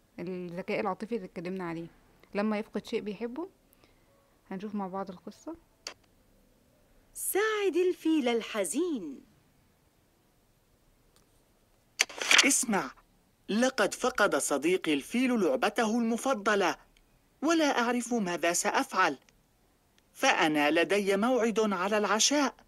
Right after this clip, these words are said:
Speaker 3: هل تستطيع أن تحل محلي وتستمع إليه وتساعده على تخطي حزنه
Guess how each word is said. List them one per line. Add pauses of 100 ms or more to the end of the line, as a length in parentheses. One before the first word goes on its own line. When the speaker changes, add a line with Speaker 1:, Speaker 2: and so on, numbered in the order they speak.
(560)
Speaker 3:
هل
تستطيع
أن
تحل
محلي (320)
وتستمع
إليه (280)
وتساعده
على
تخطي
حزنه